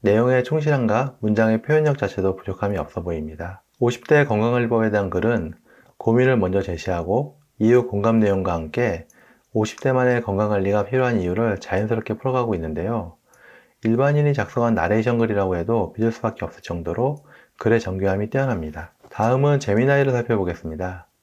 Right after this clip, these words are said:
제미나이도 서울 여행에 대해서 유명 인플루언서가 작성한 것처럼 매끄러운 글을 제시하고 있어요. 오십 대 건강관리 방안에 대해서도 필요한 내용들을 부족함 없이 작성했고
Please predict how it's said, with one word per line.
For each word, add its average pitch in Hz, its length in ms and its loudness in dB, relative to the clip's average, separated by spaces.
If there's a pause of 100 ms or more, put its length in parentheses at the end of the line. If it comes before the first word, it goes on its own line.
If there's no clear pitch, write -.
(420)
제미나이도 131 600 2
서울 160 280 2
여행에 101 300 4
대해서 87 540 -2 (420)
유명 123 320 4
인플루언서가 113 580 0
작성한 92 320 -6
것처럼 110 480 -4 (120)
매끄러운 120 440 -2
글을 107 200 0
제시하고 87 360 -8
있어요. 82 460 -10 (920)
오십 113 300 -2
대 131 160 2
건강관리 113 540 2
방안에 95 320 -4
대해서도 87 640 -4 (360)
필요한 151 340 2
내용들을 101 520 2
부족함 101 380 -2
없이 - 180 -10
작성했고 104 800 -4